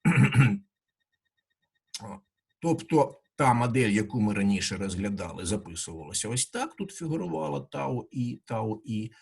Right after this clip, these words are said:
Тепер ми будемо брати Т, бо тау для інших, е, для іншого позначення збережемо на майбутнє. Так, ось так виглядає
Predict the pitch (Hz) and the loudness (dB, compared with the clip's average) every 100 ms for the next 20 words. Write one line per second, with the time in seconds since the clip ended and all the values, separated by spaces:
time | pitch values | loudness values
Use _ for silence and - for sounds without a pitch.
0 | _ _ - 320 302 165 160 170 143 127 | _ _ -8 -4 0 0 0 -2 -2 0
1 | 104 127 113 107 - 165 220 - _ _ | 0 -2 -2 -6 -8 -10 -10 -12 _ _
2 | - 87 104 - 135 131 - _ _ _ | -16 -14 -12 -6 -4 -4 -6 _ _ _
3 | 98 104 120 104 - 101 92 - _ - | -8 -6 -2 -2 -2 -4 -8 -16 _ -16
4 | 110 95 98 95 95 90 - _ - - | -14 -12 -10 -12 -14 -16 -20 _ -20 -20
5 | - 101 104 104 - 95 95 104 101 87 | -12 -4 -2 -2 -4 -6 -6 -4 -6 -6
6 | - 92 87 85 - 92 87 87 101 104 | -10 -10 -10 -8 -10 -10 -10 -12 -12 -10
7 | 101 90 85 80 _ 110 110 _ - - | -8 -10 -12 -14 _ -20 -20 _ -20 -20
8 | - - - _ _ _ _ _ - - | -20 -20 -20 _ _ _ _ _ -6 2
9 | 214 196 208 190 151 131 127 131 147 131 | 4 6 4 2 2 4 4 4 4 4